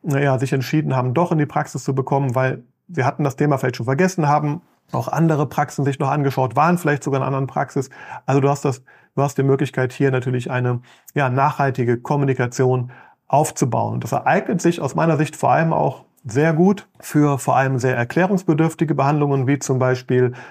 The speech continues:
feste Zähne an einem Tag, ja, äh, weil du eben hier dann, ja, sehr gebündelt, das ist Unterschied zum Beispiel zu YouTube, wo die Videos relativ kurz dann sind, hier sehr umfassend zu einem Thema aufklären kannst. Die Aufmerksamkeit ist sehr hoch bei den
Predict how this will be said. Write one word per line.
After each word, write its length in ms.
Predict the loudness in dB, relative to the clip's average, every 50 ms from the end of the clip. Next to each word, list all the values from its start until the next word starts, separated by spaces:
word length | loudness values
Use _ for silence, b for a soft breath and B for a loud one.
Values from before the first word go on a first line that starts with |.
| B B B
feste 360 | _ -2 -2 -2 0 -2 -4 -2
Zähne 320 | 2 2 2 2 2 2
an 100 | 0 0
einem 280 | -2 -2 -4 -4 -4 -2
Tag, 360 | 0 2 2 2 0 0 -2
ja, 280 | 0 0 0 0 -2 B B B B B B B B
äh, 60 | 0
weil 640 | 2 2 2 2 2 0 -2 -4 -2 0 0 2 2
du 80 | 0 0
eben 220 | 0 0 0 0
hier 340 | 0 2 2 2 2 0 B B B B B B B -4
dann, 260 | -4 -2 -2 -2 -2
ja, 200 | -2 -2 -2 -4 _ _ -14
sehr 260 | -6 0 2 2 2
gebündelt, 540 | 2 0 2 4 4 6 6 6 6 4 2
das 120 | 0 -2
ist 120 | -2 -4 -2
Unterschied 320 | -2 -2 0 -2 -4 -2
zum 80 | 0 -2
Beispiel 180 | -2 -2 -4
zu 100 | -2 0
YouTube, 460 | 2 4 4 4 4 2 0 0 2 0
wo 60 | 0
die 120 | 0 2
Videos 240 | 2 2 2 2 2
relativ 360 | 2 0 0 0 -2 -6 -4
kurz 260 | 0 -2 -2 -2 0
dann 240 | -2 0 0 0 -2 -4
sind, 320 | -2 0 0 0 0 -2
hier 320 | -2 -2 0 0 0 0 0
sehr 140 | -2 0 2
umfassend 540 | 2 0 0 0 -2 -2 -2 -4 -6 -6
zu 80 | -4 -4
einem 160 | -4 -4 -2
Thema 380 | 0 2 2 2 2 0 -2 B B B B B B B _
aufklären 440 | 0 0 0 0 0 0 0 0 0
kannst. 260 | 0 -2 -2 -2 -4
Die 100 | -6 -2
Aufmerksamkeit 840 | 2 2 2 2 2 0 -2 -2 0 -2 -4 -2 -2 0 -2 0 0
ist 140 | -2 -4 0
sehr 180 | 0 0 2 4
hoch 240 | 2 2 2 -2 B B B B B B 0
bei 180 | 2 2 4
den 360 | 4 4 4 4 2 0 -4